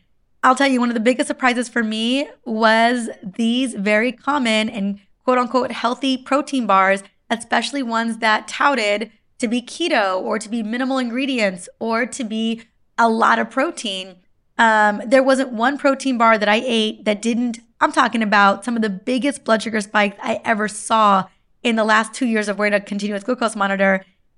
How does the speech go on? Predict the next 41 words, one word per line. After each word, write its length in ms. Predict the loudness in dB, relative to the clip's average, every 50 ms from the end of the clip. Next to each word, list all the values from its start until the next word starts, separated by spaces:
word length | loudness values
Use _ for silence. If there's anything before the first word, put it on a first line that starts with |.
| _
was 340 | 0 4 4 4 4 4 0
from 520 | -4 -2 2 4 6 6 4 4 2 -2 -8 -6
protein 440 | -4 -2 -2 -2 -2 -2 -4 0 2
bars 440 | 4 6 6 6 6 4 2 0 -6 _ _ _ _ _
at, 140 | 0 0 2
like, 320 | 2 2 2 2 0 -2 -6
one 200 | -4 -2 -2 -2
o'clock 300 | 0 0 0 0 0 0
in 60 | -4
the 100 | -2 0
afternoon 600 | 0 0 0 -2 -2 -2 0 0 0 -2 -2 -4
as 220 | -4 -6 -6 -2 -2
a 240 | -2 -2 -2 -4 _ _ _ _ _
quick 240 | 0 0 0 0 -4
lunch, 480 | -2 -2 -2 -2 -2 -8 -12 -14 -14 _ _ _ _ _ 0
like, 340 | 0 0 0 -2 -8 -14 -14
blew 520 | -10 -6 -4 -2 0 0 2 2 2 2
my 200 | 2 0 0 0
blood 240 | 2 2 2 2 2
sugar 320 | -2 -4 -2 -2 -2 0 2
up. 320 | 0 0 0 -2 -6 -8
And 120 | -4 -2 0
I 80 | 0
tried 260 | 0 0 0 0 0 2
about, 460 | 2 2 2 2 0 -2 -6 -16 _ _ -2
I 80 | 0 0
wanna 200 | 0 -2 -4 -4
say 240 | -4 -2 0 0 0
I 60 | 0
tried 240 | 0 0 0 0 2
about 300 | 2 2 0 0 -2 -4
eight 180 | -4 -4 -2 -2
or 80 | -2 -2
nine 240 | -2 -2 -2 -2
of 100 | -2 -2
them 320 | -2 -2 -2 -2 -2 -4 -6 -12 _ _ _ _ -4
until 200 | -2 0 2 2
I 100 | 2 2
finally 720 | 2 2 0 2 2 0 -2 -2 -4 -4 -6 -8 -10 -12 -4
gave 240 | -2 -2 -2 0 0
up. 280 | 0 0 -2 -4 -6